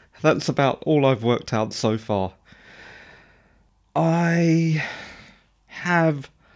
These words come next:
lots and lots of stuff to talk about,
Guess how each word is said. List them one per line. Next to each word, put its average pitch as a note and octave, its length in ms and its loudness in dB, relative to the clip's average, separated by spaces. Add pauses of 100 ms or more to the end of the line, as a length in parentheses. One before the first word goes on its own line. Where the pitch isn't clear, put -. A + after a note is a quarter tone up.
(180)
lots D#3+ 640 0
and C3+ 320 -2
lots - 380 -4
of A2 140 -6
stuff - 600 -6
to - 120 -8
talk - 380 -2
about, C#3 540 -2